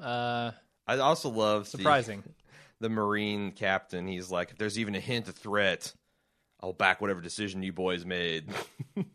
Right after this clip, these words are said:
Speaker 2: And they're all like, uh, "Hear you loud and clear, sir. Time to fuck a terrorist in the ass, boys."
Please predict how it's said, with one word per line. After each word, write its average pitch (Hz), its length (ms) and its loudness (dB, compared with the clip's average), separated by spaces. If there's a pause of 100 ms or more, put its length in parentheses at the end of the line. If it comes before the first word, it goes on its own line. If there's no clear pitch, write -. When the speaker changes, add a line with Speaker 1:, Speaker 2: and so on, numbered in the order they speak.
(520)
Speaker 2:
And 101 180 -4
they're 110 240 4
all 107 200 4
like, 98 440 0
uh, 87 360 -2 (380)
"Hear 156 120 4
you 165 60 4
loud 165 240 6
and 151 80 -4
clear, 156 300 2
sir. 127 420 2 (540)
Time 147 160 6
to 139 60 0
fuck 151 280 2
a - 40 -6
terrorist 151 380 4
in 160 80 -2
the 156 60 2
ass, 139 300 6
boys." 117 600 2